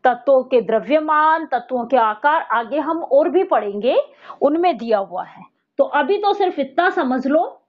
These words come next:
कि हम water को एच टू ओ, जल को इस formula से, मैंने formula भी लिखना सिखाऊंगी आप लोगों को,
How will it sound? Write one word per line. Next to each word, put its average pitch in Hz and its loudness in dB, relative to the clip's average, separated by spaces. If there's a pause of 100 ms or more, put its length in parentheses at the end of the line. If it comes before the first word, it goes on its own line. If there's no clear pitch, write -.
(260)
कि 302 0
हम 330 2
water 240 2
को 359 4 (140)
एच 254 0
टू 254 4
ओ, 175 4
जल 254 0
को 294 4 (800)
इस 466 4
formula 269 2
से, 262 -4
मैंने 247 -2
formula 285 2
भी 370 -2
लिखना 320 0
सिखाऊंगी 339 0
आप 262 0
लोगों 277 -2
को, 339 2